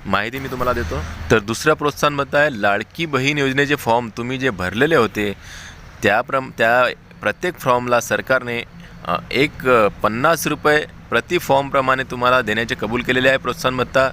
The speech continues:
आणि तोसुद्धा तुम्हाला या नवीन वर्षात मिळणार आहे. कारण की आदिताई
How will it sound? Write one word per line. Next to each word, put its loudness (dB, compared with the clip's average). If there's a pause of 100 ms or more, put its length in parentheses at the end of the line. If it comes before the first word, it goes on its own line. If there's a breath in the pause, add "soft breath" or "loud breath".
(420 loud breath)
आणि 0 (100)
तोसुद्धा 2
तुम्हाला 2
या -2
नवीन -2
वर्षात 0
मिळणार 0
आहे. -2 (280 loud breath)
कारण -2
की -2
आदिताई -2